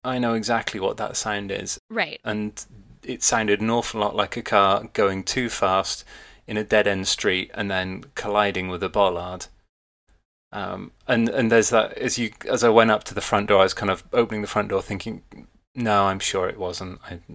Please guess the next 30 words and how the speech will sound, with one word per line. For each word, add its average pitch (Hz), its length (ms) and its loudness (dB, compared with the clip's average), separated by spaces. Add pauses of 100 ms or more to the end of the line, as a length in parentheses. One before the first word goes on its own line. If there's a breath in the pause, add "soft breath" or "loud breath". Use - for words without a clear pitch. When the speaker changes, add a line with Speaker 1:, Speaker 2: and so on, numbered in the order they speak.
(220)
Speaker 1:
yeah. 101 180 -16 (1160 soft breath)
Must, 110 260 -8
must 147 280 2
have 120 100 -8
misheard 98 400 0
something. 101 240 -6
I 95 100 -2
can - 140 -10
go 98 60 -6
back 90 260 -6
and 92 140 -12 (160)
finish 98 300 -8
watching - 320 -8
T 104 160 -6
V. 95 260 0
And 98 340 -8
no, 107 240 0
there 107 180 2
was 104 200 -2
a - 40 -6
car 92 480 4 (840)
kind 98 160 -10
of 92 160 -10 (480)
ploughed 98 380 2
into 98 260 -4
one 95 140 -2
of 90 80 -8
these 92 160 -6
bollards. 92 520 2
I, 92 300 -10